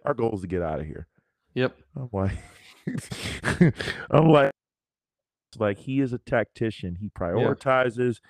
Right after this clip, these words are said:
Speaker 1: He knows his objective.
Speaker 2: Yep.
Speaker 1: Uh, he
Speaker 2: He,
Speaker 1: knows he can
Speaker 2: he
Speaker 1: take necessary losses. All right? He knows when to cut his losses.
Speaker 2: Yeah.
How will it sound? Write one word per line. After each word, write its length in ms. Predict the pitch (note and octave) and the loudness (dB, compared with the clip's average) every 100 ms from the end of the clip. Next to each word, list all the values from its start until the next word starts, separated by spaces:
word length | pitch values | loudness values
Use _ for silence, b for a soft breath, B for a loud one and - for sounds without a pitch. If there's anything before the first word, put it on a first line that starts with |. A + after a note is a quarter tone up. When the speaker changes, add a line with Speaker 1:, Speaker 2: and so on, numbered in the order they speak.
| b b | b b
Speaker 1:
He 100 | B2+ | -4
knows 360 | A#2+ A#2+ A#2 - | 2 4 4 4
his 160 | A2+ | 2
objective. 720 | G2+ E2+ - F#2+ - C#2 - _ _ _ - | 2 -2 2 2 2 -10 -12 _ _ _ -10
Speaker 2:
Yep. 200 | A#2+ - _ _ _ _ _ _ _ _ _ _ _ | -10 -10 _ _ _ _ _ _ _ _ _ _ _
Speaker 1:
Uh, 180 | G#2 F#2+ | -4 -4
he 140 | F#2 A#2+ | -2 -2
Speaker 2:
He, 60 | |
Speaker 1:
knows 460 | A2 A2+ A2 G#2+ G2 F#2+ - _ _ _ _ | -2 2 4 2 0 -10 -20 _ _ _ _
he 180 | C3+ | -6
can 120 | A#2 C3+ | -4 -2
Speaker 2:
he 60 | |
Speaker 1:
take 200 | C3+ A2 | 2 2
necessary 680 | G2 G2+ G#2 A2+ - G2 F2 | 2 0 0 -2 -2 0 0
losses. 760 | F#2 A2 C#3 C3 D#3+ E3 - - _ _ _ _ _ _ _ _ - | 4 4 4 2 0 0 -4 -20 _ _ _ _ _ _ _ _ -6
All 60 | G2 | -2
right? 280 | A#2 B2+ - _ _ - | 0 -2 -6 _ _ -10
He 140 | G#2 | -4
knows 320 | G2+ G2 G2+ | 0 0 0
when 220 | F#2 F#2+ | -2 -4
to 60 | E2+ | -4
cut 240 | - C#3 | 0 2
his 160 | C#3+ B2 | 4 2
losses. 640 | C3+ C3+ - B2 A#2+ - _ _ _ - | 2 2 2 0 0 -4 _ _ _ -20
Speaker 2:
Yeah. 120 | D#3 | -20